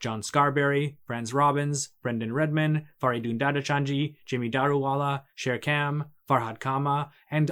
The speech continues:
all of the channel's patrons on Patreon for helping to support this and all future content. Check out the benefits to being a Patreon member, and if you'd like to join, feel free to click the link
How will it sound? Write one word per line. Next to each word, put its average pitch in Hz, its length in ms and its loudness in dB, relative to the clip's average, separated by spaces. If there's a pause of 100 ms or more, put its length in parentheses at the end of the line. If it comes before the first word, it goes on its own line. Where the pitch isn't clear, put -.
all 147 180 2
of 135 120 -4
the 143 80 0
channel's 139 300 -2
patrons 135 440 -4
on 127 140 -4
Patreon 110 640 -4 (220)
for 113 100 -4
helping 123 240 0
to 123 80 -2
support 120 420 -4
this 175 340 2 (200)
and 160 220 2 (140)
all 151 240 2
future 110 320 -8
content. 110 640 -8 (640)
Check 160 180 2
out 139 120 4
the 151 80 2
benefits 160 440 2
to 135 80 -2
being 127 240 0
a 117 60 -6
Patreon 135 460 2
member, 127 560 0 (140)
and 120 100 -4
if 110 80 -8
you'd 117 140 -2
like 117 180 -4
to 120 80 -4
join, 160 500 0 (280)
feel 170 140 6
free 170 180 6
to 160 80 4
click 160 260 -2
the 175 120 2
link 151 420 -2